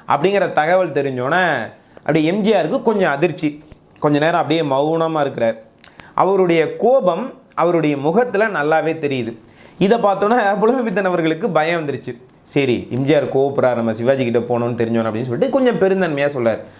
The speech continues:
"அண்ணா, உங்களுக்கு ஒரு வேளை பிடிக்கல அப்படின்னு சொன்னா நான் வந்து இனிமே சிவாஜி படங்களுக்கு பாட்டு எழுதலைண்ணே, போதுமா?" அப்படின்னு கேட்டிருக்காரு. இப்ப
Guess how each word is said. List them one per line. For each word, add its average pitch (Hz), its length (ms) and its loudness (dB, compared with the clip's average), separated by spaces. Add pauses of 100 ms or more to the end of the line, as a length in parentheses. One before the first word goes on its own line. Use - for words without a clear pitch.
(220)
"அண்ணா, 151 220 2
உங்களுக்கு 208 640 2
ஒரு 180 140 2
வேளை 175 220 4
பிடிக்கல 175 460 0
அப்படின்னு 135 260 -6
சொன்னா 123 240 -4 (600)
நான் 233 240 2
வந்து 214 240 0
இனிமே 185 280 0
சிவாஜி 185 360 0
படங்களுக்கு 127 440 -2
பாட்டு 143 400 0
எழுதலைண்ணே, 117 440 0
போதுமா?" 151 340 0 (220)
அப்படின்னு 120 320 -8
கேட்டிருக்காரு. 107 440 -4 (400)
இப்ப 131 420 4